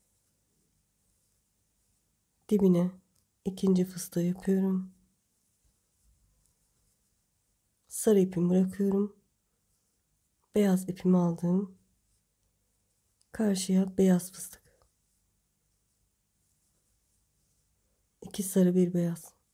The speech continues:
Üçünü birden topladım. Bir zincir.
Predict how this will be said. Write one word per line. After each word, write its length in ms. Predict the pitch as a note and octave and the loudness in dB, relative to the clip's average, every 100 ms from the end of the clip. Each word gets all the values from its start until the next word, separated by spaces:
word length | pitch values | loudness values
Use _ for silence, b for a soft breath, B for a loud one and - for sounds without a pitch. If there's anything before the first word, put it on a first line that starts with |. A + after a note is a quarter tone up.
| - | -10
Üçünü 360 | F#3+ F#3+ G3 F#3+ | -8 -2 -2 2
birden 380 | F3 E3+ F#3+ G3 - _ _ _ _ _ _ _ _ _ _ _ _ - | 0 2 0 -2 -12 _ _ _ _ _ _ _ _ _ _ _ _ -6
topladım. 500 | G#3 G3 E3+ - - _ _ _ _ _ _ _ _ _ _ - | -6 -4 -6 -8 -20 _ _ _ _ _ _ _ _ _ _ -2
Bir 160 | G3 | 0
zincir. 460 | F#3 F3+ F3 - - | 2 0 -4 -8 -20